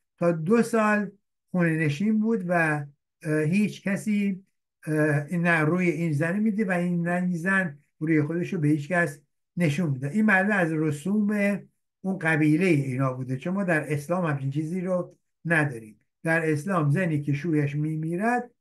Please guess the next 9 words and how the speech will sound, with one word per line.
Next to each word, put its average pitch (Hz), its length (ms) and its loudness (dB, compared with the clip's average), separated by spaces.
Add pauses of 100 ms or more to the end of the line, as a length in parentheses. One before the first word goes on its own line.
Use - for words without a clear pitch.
(500)
اه، 175 80 -2
اه، 156 760 0 (260)
باید 190 400 2
که 196 100 -2
یه 185 420 0
عده 180 340 0
نگه 139 380 0
دارد 135 340 0
دیگه. 131 320 -4